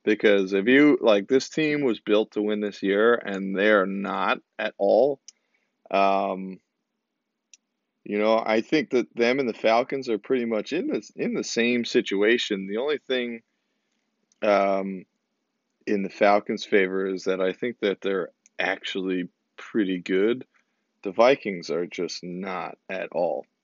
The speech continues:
Like, the Falcons got A J Terrell back, and, like, you know, they, they've endured some injuries, and, like, you know, they'll probably give up on, on Ryan at some point in the near future, too. But,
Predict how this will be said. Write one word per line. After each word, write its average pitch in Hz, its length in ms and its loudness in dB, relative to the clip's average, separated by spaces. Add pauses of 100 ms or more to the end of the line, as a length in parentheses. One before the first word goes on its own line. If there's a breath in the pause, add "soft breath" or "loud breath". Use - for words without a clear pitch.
(140)
Like, 87 220 -6
the 117 100 -12
Falcons 147 520 2
got 113 340 4
A 110 160 4
J 101 200 0
Terrell 113 500 2
back, 104 520 2
and, 101 100 -8
like, 95 240 -8 (680 soft breath)
you 143 100 -6
know, 110 160 0
they, 131 300 2
they've 135 320 2
endured 107 460 -2
some 98 220 -6
injuries, 107 720 0
and, 95 180 -4
like, 95 280 -4 (640)
you 214 100 -2
know, 165 120 4
they'll 214 140 4
probably 285 380 2
give 226 240 -2
up 269 200 -4
on, 165 380 -2
on 147 220 0
Ryan 139 400 2
at 131 140 -6
some 147 200 -4
point 143 480 -2
in 135 140 -2
the 131 80 -2
near 135 260 0
future, 131 460 -4
too. 156 420 -2 (240)
But, 107 320 4